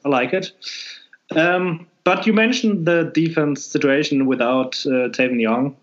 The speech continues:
um, and the young guys like Deshaun Elliott. I like him very much, so I was a little disappointed that he gets injured last year.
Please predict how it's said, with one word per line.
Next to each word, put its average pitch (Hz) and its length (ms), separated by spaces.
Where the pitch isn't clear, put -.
um, 120 840
and 117 260
the 120 80
young 127 240
guys 131 380
like 120 240
Deshaun 120 440
Elliott. 131 340
I 135 40
like 139 240
him 143 160
very 131 220
much, 139 400
so 117 440
I 120 120
was 117 560
a 117 360
little 123 420
disappointed 143 720
that 123 160
he 120 100
gets 117 400
injured 143 500
last 139 360
year. 151 340